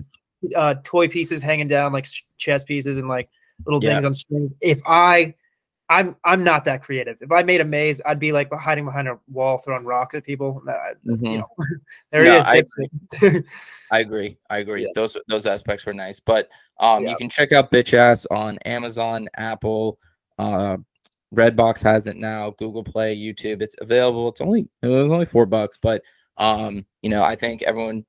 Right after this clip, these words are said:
Speaker 2: you know, make your own opinions on it. Uh, J D, thank you for helping me review. Um, you know, I think we, we, we, we, we definitely have fun doing these. Maybe next time we'll do a different kind of film,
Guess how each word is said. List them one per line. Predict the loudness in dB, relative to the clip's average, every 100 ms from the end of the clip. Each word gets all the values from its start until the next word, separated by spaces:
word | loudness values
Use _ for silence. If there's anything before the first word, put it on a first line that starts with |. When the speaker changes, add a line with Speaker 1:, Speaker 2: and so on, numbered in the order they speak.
| -6
Speaker 2:
you |
know, | -6
make | -4 -6 -2
your | -2
own | -2
opinions | -4 -4 -4 0
on | 2 2
it. | -2 -4 _ _ -6
Uh, | -4
J | 2 4
D, | 4
thank | 0 0
you | -2
for | 4 6 8 6
helping | 2 0 -4
me | -6
review. | -6 -2 0 0 -2 _
Um, | -8 -4 -4 -6 -10 -8
you | -4
know, |
I | -4
think | -4 -8 -8 -10
we, | -6 -4 -6 _ _ _ _ -18
we, | -18 -14
we, | -18 _
we, | -18 -18 _
we | -8
definitely | -2 -2 0 0
have | -2
fun | -2 -6 -4
doing | -4 -6
these. | -6 -8 -8
Maybe | -8 -6
next | -8 -8
time | -8
we'll | -6
do | -4 -4
a |
different | -6 -12 -10
kind | -4 -4
of | -2
film, | -4 -4